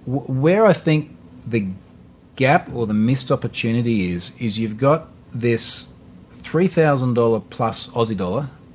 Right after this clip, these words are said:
camera, so a lot of money. It's obviously all gone into the hardware. Uh, super, super cool. The pan, the z-, t-, uh,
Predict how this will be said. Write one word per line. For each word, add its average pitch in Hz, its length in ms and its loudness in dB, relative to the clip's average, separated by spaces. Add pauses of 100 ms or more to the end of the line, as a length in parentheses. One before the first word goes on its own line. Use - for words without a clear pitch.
(140)
camera, 120 480 -2 (220)
so - 160 -16
a - 20 -12
lot 165 240 -6
of 139 60 -2
money. 127 240 -2
It's 131 160 -6
obviously 151 320 2
all 123 80 0
gone 110 180 -2
into 98 140 -4
the 92 60 -6
hardware. 95 420 -6 (760)
Uh, 120 360 0 (640)
super, - 300 2
super 139 200 0
cool. 143 240 0
The 127 80 -4
pan, 165 380 2
the 120 200 0 (360)
z-, 107 260 -8
t-, 151 240 -4
uh, 120 160 2